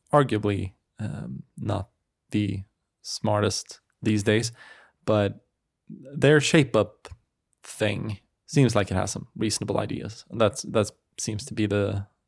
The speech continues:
theme with Basecamp. Some real dumb things and some very decent ideas. Uh, they keep mixing.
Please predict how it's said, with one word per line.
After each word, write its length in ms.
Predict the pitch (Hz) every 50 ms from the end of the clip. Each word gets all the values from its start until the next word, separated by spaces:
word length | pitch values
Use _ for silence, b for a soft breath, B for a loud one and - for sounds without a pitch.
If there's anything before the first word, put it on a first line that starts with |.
| _ _ -
theme 280 | - 120 107 98 98
with 140 | 98 98 104
Basecamp. 520 | 107 104 101 95 - - 101 101 101 104 - _ _
Some 320 | - - 113 104 107 - - _ -
real 360 | - 113 113 127 135 131 120 110
dumb 360 | 104 110 107 104 101 98 92
things 560 | - - 104 98 98 98 95 - - - - _ _ _ _ _ _ _ -
and 400 | - 101 98 98 101 107 110 110
some 360 | - 110 101 98 107 - - - _ _ _ - 139 139
very 240 | 131 113 107 104 101 95
decent 300 | 104 107 104 - 104 98
ideas. 480 | 98 98 101 98 101 98 101 - - _ _ _ - -
Uh, 220 | 98 98 104 107 104 - _ _ -
they 120 | 107 107
keep 240 | - - 110 110 -
mixing. 480 | 107 107 101 - - - 101 101 92